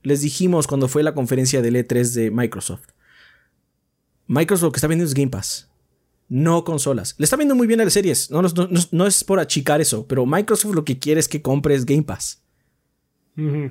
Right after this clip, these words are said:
Speaker 1: Entre más cosas compren, más valor le van a agregar a su Game Pass. Esa es su apuesta de esta generación. Esa es realmente la apuesta. Y si pudiera, Microsoft pondría el Game Pass en el Switch y en el PlayStation y,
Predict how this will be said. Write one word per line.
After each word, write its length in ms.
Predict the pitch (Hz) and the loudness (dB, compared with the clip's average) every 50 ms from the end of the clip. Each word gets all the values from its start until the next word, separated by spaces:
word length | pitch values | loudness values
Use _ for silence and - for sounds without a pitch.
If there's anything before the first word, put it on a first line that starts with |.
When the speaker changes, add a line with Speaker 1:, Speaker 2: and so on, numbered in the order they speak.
| 135 - | -4 -2
Speaker 1:
Entre 300 | 147 139 131 147 147 147 | -2 0 2 2 2 4
más 260 | 165 196 233 220 - | 4 4 2 2 0
cosas 400 | - 208 214 - - 202 208 - | 0 0 0 2 2 0 0 0
compren, 520 | - 180 185 - - 180 185 190 190 190 - - - - _ _ _ - | 0 0 0 2 2 2 2 0 0 -4 -6 -20 -20 -20 _ _ _ -8
más 440 | 127 127 135 147 165 180 185 170 175 | -2 0 2 2 2 2 2 2 0
valor 260 | 180 160 151 165 160 | 0 2 2 2 2
le 80 | 151 139 | 2 2
van 140 | 143 143 147 | 2 2 2
a 40 | 139 | 2
agregar 300 | 135 127 117 123 127 127 | 0 0 2 2 2 2
a 80 | 123 | 2
su 160 | 120 - 123 117 | 0 0 -2 -2
Game 220 | 117 113 113 110 | 0 -2 -2 -2
Pass. 380 | - - - - - - _ _ _ _ _ _ _ _ - | -6 -10 -14 -14 -14 -16 _ _ _ _ _ _ _ _ -2
Esa 260 | - 165 165 - 185 | 0 0 2 2 2
es 40 | 165 - | 2 2
su 60 | 151 | 0
apuesta 400 | 127 131 151 151 139 - - 139 | 0 2 0 0 0 2 0 2
de 40 | 131 | 0
esta 160 | 127 - 139 127 | 2 2 0 -2
generación. 480 | 131 120 113 110 110 - 123 110 95 - | -2 -4 -4 -4 -4 -4 -4 -4 -4 -2
Esa 180 | 135 - 185 170 | 0 2 2 2
es 100 | 151 151 | 2 2
realmente 640 | 156 156 156 156 151 156 156 147 139 143 143 135 | 2 2 2 2 2 2 2 2 0 0 0 0
la 100 | 127 117 | 0 0
apuesta. 440 | 113 - 117 113 - - - 90 - _ _ _ _ _ - - | 0 -2 -2 -4 -4 -4 -8 -12 -20 _ _ _ _ _ -10 -4
Y 80 | - 147 | -2 0
si 140 | - 180 | 0 0
pudiera, 480 | 131 - 170 175 160 160 196 208 220 202 | 0 0 0 0 0 2 2 2 2 2
Microsoft 440 | 190 185 185 185 190 185 180 170 170 | 2 2 2 2 2 0 0 0 -2
pondría 420 | - 139 131 135 143 143 151 139 139 | 0 0 2 2 4 4 4 2 2
el 100 | 131 131 | 2 2
Game 180 | 139 143 143 | 0 0 0
Pass 260 | 131 143 135 127 131 - | 0 0 0 -2 -2 -2
en 160 | 151 143 135 | 0 0 0
el 140 | 127 127 117 | 0 0 0
Switch 360 | - - 156 170 165 - - - - - - | 0 0 0 0 0 -2 -8 -10 -18 -10 -4
y 200 | 170 175 175 135 | 0 0 2 2
en 80 | 160 147 | 2 0
el 140 | 139 131 | 0 0
PlayStation 720 | 131 143 151 156 147 - 147 147 131 135 139 139 143 147 139 - - - - - - | 0 0 0 2 0 2 0 0 2 2 2 2 2 0 -2 -6 -18 -20 -20 -12 -4
y, 320 | 143 143 143 143 139 131 | 0 2 2 4 2 0